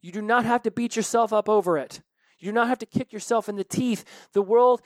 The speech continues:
has no problem doing that for you. Why would you want to do it to yourself? Or maybe you haven't had a relapse. Maybe things are going fine and they're dandy.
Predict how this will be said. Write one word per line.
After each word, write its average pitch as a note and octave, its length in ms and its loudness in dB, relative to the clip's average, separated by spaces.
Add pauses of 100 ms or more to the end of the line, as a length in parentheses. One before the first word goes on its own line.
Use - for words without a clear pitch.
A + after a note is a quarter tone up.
(120)
has G#3 220 -2
no G#3+ 380 0
problem A#3 440 -2
doing A3 280 -2
that A3 180 0
for B3+ 260 0
you. A3+ 180 -6
Why G3+ 300 0
would C#4 240 -4
you C4 100 0
want C4+ 200 0
to C4+ 100 -2
do C4 240 -2
it C#4 100 -4
to C#4 120 0
yourself? B3+ 840 -2 (2750)
Or G3 100 -4
maybe C4 260 0
you B3 200 0
haven't A#3 460 -4 (160)
had D#3 160 -2
a C#3+ 60 -4
relapse. C#3+ 500 -8
Maybe A#3+ 320 -2 (160)
things A3+ 260 -2
are G#3 60 -6
going F#3+ 260 0
fine A3 440 -2
and D#3 140 -12
they're D#3+ 200 -2
dandy. G3+ 480 -6